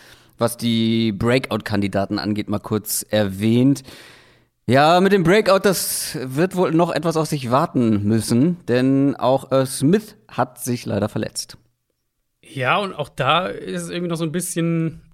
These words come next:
Speaker 2: unklar, wie schwer das jetzt
Speaker 1: Mhm.
Speaker 2: ist. Also die Verletzung ist wohl im, im letzten Preseason-Spiel, ähm, passiert. Mike Zimmer hat am Montag bestätigt, dass er am Knie operiert wird. Ähm, ich hab jetzt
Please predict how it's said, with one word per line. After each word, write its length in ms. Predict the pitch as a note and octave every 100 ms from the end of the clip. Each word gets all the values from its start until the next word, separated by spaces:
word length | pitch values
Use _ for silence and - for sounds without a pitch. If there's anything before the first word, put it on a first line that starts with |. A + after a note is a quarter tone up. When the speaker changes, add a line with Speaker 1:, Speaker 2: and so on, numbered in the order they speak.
| -
Speaker 2:
unklar, 500 | E3 F3+ F3+ E3 D3
wie 80 | C#3+
schwer 420 | - - B2 D3+
das 160 | A#2 B2
jetzt 160 | B2
Speaker 1:
Mhm. 60 | B2+
Speaker 2:
ist. 140 | -
Also 120 | D3+
die 120 | C#3+ D3
Verletzung 500 | - C#3 D#3+ G3+ F#3+
ist 160 | D#3+
wohl 180 | D#3 E3+
im, 200 | D3+ D3+
im 140 | B2+
letzten 280 | D3 D3+ D3
Preseason-Spiel, 800 | - E3+ G#3+ G3 F#3+ - F#3 F#3+ - _ _ _ _ _
ähm, 260 | D#3+ D#3+ E3
passiert. 480 | E3 D#3+ - F3+ F#3
Mike 180 | D3 B2+
Zimmer 260 | C3+ F3
hat 100 | E3+
am 160 | C#3+ C#3+
Montag 520 | D3 F#3 F#3 F3 F3
bestätigt, 420 | F3 - E3 D#3+
dass 120 | D3 D3
er 80 |
am 100 | C#3
Knie 220 | C3+ - D#3
operiert 580 | D3 B2 A#2 F3 F#3+
wird. 280 | E3+ A#3+ B3 _ _ - - _ _
Ähm, 440 | C#3+ C#3+ C#3+ D3 - _ -
ich 140 | -
hab 80 | D#3
jetzt 240 | D3+ -